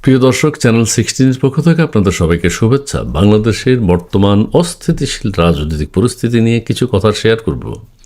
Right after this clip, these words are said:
আপনারা জানেন যে বিএনপি চেয়ারপারসনের উপদেষ্টা বীর মুক্তিযোদ্ধা ফজলুর রহমানকে কারণ দর্শানোর নোটিশ দেওয়া হয়েছে বিএনপির পক্ষ থেকেই।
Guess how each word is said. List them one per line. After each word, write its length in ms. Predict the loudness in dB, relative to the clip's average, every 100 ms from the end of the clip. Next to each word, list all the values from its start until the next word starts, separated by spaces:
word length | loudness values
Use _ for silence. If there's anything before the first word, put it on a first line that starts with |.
| _ _ -20 _ _ _ _ -4
আপনারা 360 | -4 0 0 2
জানেন 440 | 2 2 4 2
যে 120 | 0
বিএনপি 420 | 0 2 2 2
চেয়ারপারসনের 800 | 0 -2 -2 -2 -2 0 0 0
উপদেষ্টা 540 | -2 -4 -4 -4 -2 -2
বীর 260 | -2 -4
মুক্তিযোদ্ধা 680 | -6 -8 -6 -4 -4 0 -2 0
ফজলুর 360 | 0 0 0 2
রহমানকে 640 | 2 2 0 -2 -4 -8
কারণ 400 | -2 0 2 2
দর্শানোর 420 | 0 0 0 0
নোটিশ 360 | 0 0 0 0
দেওয়া 220 | 0 2
হয়েছে 440 | -2 -2 -2 -2 -6 -20 -20 _ -18 -4
বিএনপির 460 | 2 4 4 0 -2
পক্ষ 200 | -2 -2
থেকেই। 440 | -4 -6 -6 -10